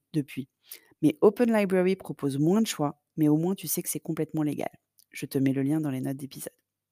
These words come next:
La Minute I A. G P T quatre est arrivé, plus beau, plus fort, mais pas infaillible, alors faites gaffe. Il peut créer un site web à partir d'un croquis, par exemple. Mais il n'est toujours entraîné que sur les données jusque septembre deux mille vingt et un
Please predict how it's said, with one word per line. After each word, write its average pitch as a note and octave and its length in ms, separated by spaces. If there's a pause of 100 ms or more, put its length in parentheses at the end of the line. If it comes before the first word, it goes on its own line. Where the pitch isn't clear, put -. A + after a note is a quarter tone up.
(680)
La G#3 140
Minute A#3+ 400
I E3+ 120
A. - 100 (880)
G D#3+ 180
P B3+ 140
T B3 140
quatre B3 260
est F#3 100
arrivé, F3 400
plus G3 280
beau, E3+ 240
plus E3 220
fort, E3+ 460
mais D3+ 160
pas A3 140
infaillible, F3+ 480
alors D3+ 180
faites C3+ 200
gaffe. - 340 (560)
Il F#3 120
peut A3 140
créer B3+ 220
un B3+ 100
site - 260
web G#3 100
à F3 80
partir F3+ 300
d'un F3+ 120
croquis, F3+ 320
par B2+ 160
exemple. B2+ 400 (680)
Mais G3 120
il G3+ 60
n'est G#3 100
toujours A3+ 240
entraîné G#3 340
que G3 100
sur F3+ 140
les E3 120
données E3+ 240
jusque F3 260
septembre F3+ 340
deux D#3+ 120
mille D#3 160
vingt C#3+ 200
et C3+ 60
un D#3 120